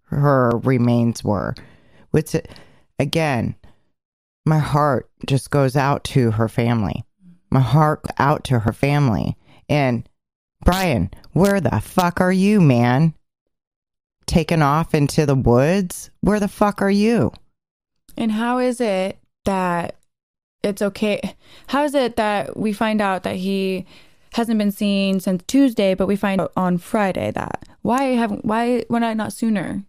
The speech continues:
Speaker 2: Because the parents didn't fucking say anything and is holding back.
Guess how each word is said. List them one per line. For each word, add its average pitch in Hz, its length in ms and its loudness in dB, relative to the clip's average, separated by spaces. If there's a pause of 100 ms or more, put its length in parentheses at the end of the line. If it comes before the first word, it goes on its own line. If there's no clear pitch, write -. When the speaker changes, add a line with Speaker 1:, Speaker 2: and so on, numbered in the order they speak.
Speaker 2:
Because 202 260 -4
the 214 60 -2
parents 196 420 -2
didn't 208 300 -4
fucking 220 300 -2
say 247 220 -2
anything 202 380 -2
and 175 100 -2
is 175 80 -6
holding 190 320 -2
back. 220 500 -6